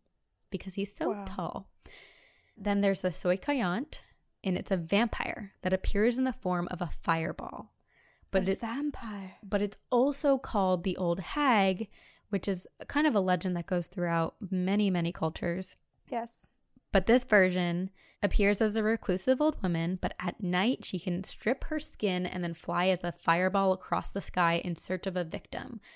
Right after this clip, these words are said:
Speaker 1: I don't know
Speaker 2: Ooh.
Speaker 1: how she chooses her victims, but once you're chosen, it's kind of inevitable and very difficult to prevent her from finding you because she can enter your home through any hole. Like a crevice between the door, she can enter through keyholes. So she's just like,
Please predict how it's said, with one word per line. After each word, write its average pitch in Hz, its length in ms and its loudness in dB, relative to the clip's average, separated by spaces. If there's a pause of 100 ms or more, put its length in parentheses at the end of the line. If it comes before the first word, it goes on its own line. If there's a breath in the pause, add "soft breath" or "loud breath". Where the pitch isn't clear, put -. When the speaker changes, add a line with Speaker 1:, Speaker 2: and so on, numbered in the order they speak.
(140)
Speaker 1:
I 190 60 -4
don't 196 140 -4
know 190 120 0
Speaker 2:
Ooh. 269 80 -2
Speaker 1:
how 202 160 4
she 269 180 -4
chooses 226 340 -2
her 220 120 2
victims, 175 520 -2 (300 loud breath)
but 190 100 0
once 196 260 0
you're 285 100 -2
chosen, 185 600 0 (340 loud breath)
it's - 160 -6
kind 208 300 0
of 220 100 0
inevitable 190 560 2
and 165 340 -2
very 185 280 4
difficult 185 540 -4
to 180 100 -8
prevent 170 340 -6
her 175 120 -2
from 175 200 -8
finding 180 380 0
you 233 220 2
because 185 400 -4
she 196 120 -2
can 202 140 -6
enter 196 400 -4 (340 soft breath)
your 208 140 0
home 214 380 2
through 190 280 0
any 190 220 2
hole. - 480 -2 (260 loud breath)
Like 190 140 0
a - 60 -4
crevice 220 400 6
between 185 300 0
the 170 60 0
door, 175 220 2
she 185 140 -6
can 185 100 -2
enter 185 240 -2
through 175 220 0
keyholes. 233 640 4 (340 loud breath)
So - 160 -2
she's 208 240 0
just - 200 -2
like, 208 260 2